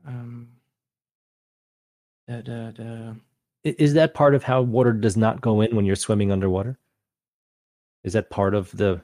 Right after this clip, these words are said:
Speaker 2: the magic of that? 'Cause I never knew how that air, that pressure keeps the water out. Is it just pressure?
Speaker 1: Yes, there is, there is the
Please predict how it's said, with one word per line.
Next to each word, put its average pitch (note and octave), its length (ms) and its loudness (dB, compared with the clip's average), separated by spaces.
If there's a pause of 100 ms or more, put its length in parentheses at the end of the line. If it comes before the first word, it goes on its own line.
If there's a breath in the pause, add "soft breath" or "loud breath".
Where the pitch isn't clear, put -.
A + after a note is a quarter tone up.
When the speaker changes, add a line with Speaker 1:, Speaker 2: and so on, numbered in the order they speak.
Speaker 2:
the G2+ 80 -4
magic F#2+ 380 0
of G#2+ 120 -2
that? B2+ 180 -4
'Cause G2+ 140 -4
I G2+ 80 0
never G#2 240 2
knew G2 180 4
how F#2 180 0
that F2 260 -2 (120)
air, G2+ 280 -4
that - 180 -6
pressure G#2 320 -2
keeps - 540 -6
the G2 80 -2
water F2+ 280 0
out. F#2+ 140 -2
Is F#2 100 -4
it F#2+ 60 -2
just - 320 -4
pressure? G#2 320 -2 (1700)
Speaker 1:
Yes, B2 300 -2
there C#3 180 0
is, D3+ 260 -4
there C#3 220 -6
is A#2+ 180 -4
the A#2 160 -6